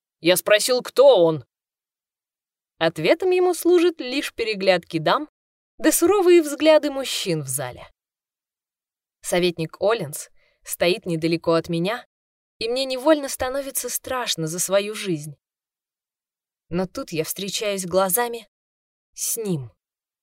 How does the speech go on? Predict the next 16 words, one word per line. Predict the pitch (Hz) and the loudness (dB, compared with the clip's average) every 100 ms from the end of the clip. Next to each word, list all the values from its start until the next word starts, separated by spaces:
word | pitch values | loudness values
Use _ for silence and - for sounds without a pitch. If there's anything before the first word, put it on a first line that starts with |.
| _ _ _ _ _ _ _ _ - | _ _ _ _ _ _ _ _ -10
Он | 165 | -6
стоит | 165 - 170 170 | -4 -2 -2 -2
у | |
стены | 170 - 170 175 240 _ _ _ _ _ - | -6 -6 -4 -4 -6 _ _ _ _ _ -8
и | 165 | -4
не | 165 | -2
сводит | - 175 202 160 | -4 -4 -4 -4
с | - | -4
меня | 165 170 | -4 -4
взгляда | 165 160 175 208 170 | -4 -4 -2 -2 -4
сапфировых | - 156 - 196 175 185 | -6 -8 -8 -6 -6 -6
глаз. | 185 175 151 - - _ _ _ _ _ _ _ | -4 -2 -2 -4 -10 _ _ _ _ _ _ _
Одет | - 175 185 226 | -4 -4 -4 -6
во | 147 | -8
всё | - 151 | -8 -8
чёрное, | - 185 202 190 175 - | -4 0 0 -2 -8 -12